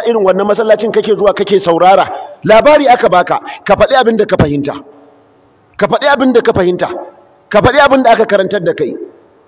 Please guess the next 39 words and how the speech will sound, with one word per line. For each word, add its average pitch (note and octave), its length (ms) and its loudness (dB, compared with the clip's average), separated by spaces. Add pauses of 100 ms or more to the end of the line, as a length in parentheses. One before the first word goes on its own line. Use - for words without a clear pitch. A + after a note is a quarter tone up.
(180)
Ka G3+ 140 2
gaya C4+ 260 4
mun, A3+ 180 -2 (880)
ko D4+ 180 -2
tafsirin B3+ 480 -2
Qur'ani G3+ 340 0
za G3+ 120 2
a G3 80 4
yi, F#3 120 2
aya A3+ 360 4
biyu G#3+ 220 -4
in A3 80 -4
aka A3 200 0
ja F3 160 -2
su, C#3+ 200 -6 (540)
shikenan G#3+ 480 -2
sun A#3 200 -6
isa, F#3+ 160 -4
sai A3+ 180 -2
a - 160 -2
ɓata B3+ 480 4
muku G#3 200 -2
lokaci F#3+ 320 -2
da D3+ 80 -2
raddi. A#2 340 -6 (1400)
Kuma C4 180 0
cikin C4+ 280 -2
raddin C#4 360 2
nan B3 140 0
da A3+ 120 2
ake A3 200 0
yi, G#3+ 240 2 (280)
a F#3+ 100 2
zubar C4+ 400 0
da C#4 80 2
mutuncin A3+ 480 -2
wasu G#3+ 200 0
malamai, E3+ 440 0 (840)
a, G3 80 4